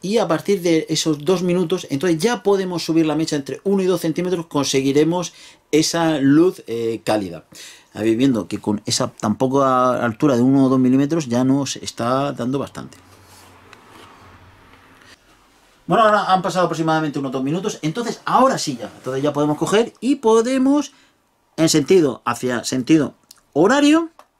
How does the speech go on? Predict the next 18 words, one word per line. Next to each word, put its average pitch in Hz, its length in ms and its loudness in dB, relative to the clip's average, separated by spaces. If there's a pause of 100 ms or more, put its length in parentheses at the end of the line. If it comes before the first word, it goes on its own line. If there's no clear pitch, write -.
(120)
podemos 147 420 0
subirlo 175 240 2
entre 127 300 -2
uno 160 180 4
y 160 40 2
dos 170 140 2
centímetros, 214 640 2 (560)
darle 151 380 4
la 160 140 4
altura 175 420 2
que 170 100 -2
nosotros 165 340 0
queramos 180 320 0
para 156 260 0
conseguir 147 640 0
una 147 300 -2
mayor 151 580 2
luminosidad. 104 1040 -6